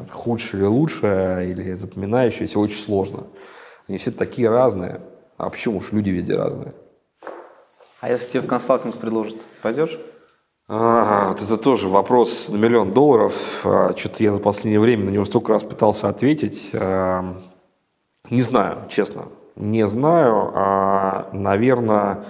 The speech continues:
Speaker 1: если вдруг я перестану быть востребован на корпоративном рынке, ну да, как карьеру пока не планирую заканчивать.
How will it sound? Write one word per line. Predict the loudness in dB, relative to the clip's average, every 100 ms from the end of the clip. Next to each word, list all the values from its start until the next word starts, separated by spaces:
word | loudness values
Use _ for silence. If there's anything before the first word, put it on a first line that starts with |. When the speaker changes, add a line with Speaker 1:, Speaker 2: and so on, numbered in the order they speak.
| -18 -20 -20 _ _ -14
Speaker 1:
если | 0 2 2 2 0
вдруг | 2 2 2 2
я | 0 0
перестану | -4 -2 -2 2 0 2
быть | 0 -2
востребован | 0 -2 0 2 2 0 -4 -6 -10
на | -10
корпоративном | -8 0 0 2 2 2 2
рынке, | 2 -2 -6
ну | -2 0 0
да, | 0 -2 -2
как | -8 -2
карьеру | 2 2 2
пока | -2 -2
не | -2
планирую | -2 2 4 4
заканчивать. | 2 0 -2 -4 -6 -8